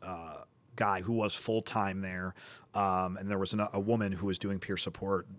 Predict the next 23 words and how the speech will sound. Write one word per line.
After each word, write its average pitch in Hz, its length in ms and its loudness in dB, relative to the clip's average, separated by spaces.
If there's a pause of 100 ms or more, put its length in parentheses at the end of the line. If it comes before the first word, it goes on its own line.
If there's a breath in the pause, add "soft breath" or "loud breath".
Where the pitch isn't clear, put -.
in 101 140 -6
a 98 80 -12
part-time 104 480 2
capacity. 92 580 -4 (380 loud breath)
Um, 95 400 4 (240 loud breath)
and 180 140 6
they 190 80 12
both 151 320 12 (240)
did 131 160 6
a 123 40 6
very 120 200 8
good 113 80 2
job 110 240 8
of 104 40 2
kinda 110 260 4 (360)
helping 143 460 4
me 139 160 2
to 127 80 4
kinda 127 280 2
understand 117 680 2
what 110 240 0
they 120 260 6
did. 185 440 6